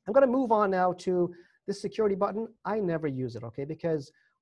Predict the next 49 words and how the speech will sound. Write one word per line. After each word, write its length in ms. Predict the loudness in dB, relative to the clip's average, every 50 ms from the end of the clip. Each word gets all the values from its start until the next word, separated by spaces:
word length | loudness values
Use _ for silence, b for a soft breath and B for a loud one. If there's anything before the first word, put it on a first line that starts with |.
| -2
all 240 | 2 4 6 6 4
my, 340 | 4 2 2 2 2 0 -2 -4
when 120 | -4 -4
I 140 | -2 -4 -4
set 200 | -4 -2 -2 -2
up 120 | -2 0
my 200 | -2 -2 -2 -2
profile 640 | -2 -2 -2 -4 -4 -4 -4 -2 0 0 0 -2 -4 -6
in 140 | -8 -6 -6
Zoom, 400 | -6 -4 -2 0 0 0 -2 -2
and 120 | -6 -6
so 80 | -4 -2
what 120 | -2 -2
happens 300 | -2 -4 -8 -8 -8 -8
is 120 | -8 -8 -6
when 140 | -6 -6 -6
you 80 | -6
buy 400 | -4 -2 -2 0 0 0 0 -2 -4
a 120 | -6 -8
Zoom 360 | -6 -6 -4 -2 -2 0 -2 -2
license 600 | -2 -4 -4 -6 -8 -8 -6 -6 -6 -8 -10 -18 _ _ _ _ _ _ _ _
for 80 | -12 -12
two 160 | -6 -4 -2
hundred 180 | 0 0 0
dollars, 420 | -2 -2 -4 -2 -4 -4 -6 -8 -10 -14
okay, 360 | -12 -8 -6 -6 -6 -6 -8 -12 b b b b _ _ _
set 160 | -10 -8 -8
up 80 | -6 -4
a 20 |
username 400 | -4 -4 -4 -4 -4 -4 -4 -4
and, 100 | -6 -6 -8 -10 -12
and 120 | -12 -10
password, 540 | -8 -6 -6 -6 -8 -8 -8 -6 -6 -6 -8 -10 -12
you 140 | -10 -8
go 160 | -4 -2 -2 -2
into 160 | -2 -2 -4
your 100 | -6 -6
profile 560 | -4 -2 -4 -4 -4 -4 -4 -4 -2 -2 -4 -4
and 100 | -6 -8
you 40 | -8
set 200 | -6 -6 -4 -4
up 100 | -4 -4
your 140 | -6 -10 -10
settings, 400 | -10 -8 -8 -8 -8 -8 -12 -14
okay? 320 | -14 -12 -8 -8 -8 -8 -8 b b b b b b b
So 120 | _ -2
my 140 | 0 0 0
security 440 | -2 -2 -6 -4 0 2 2 2 0
settings 340 | -2 -4 -2 -2 -4 -6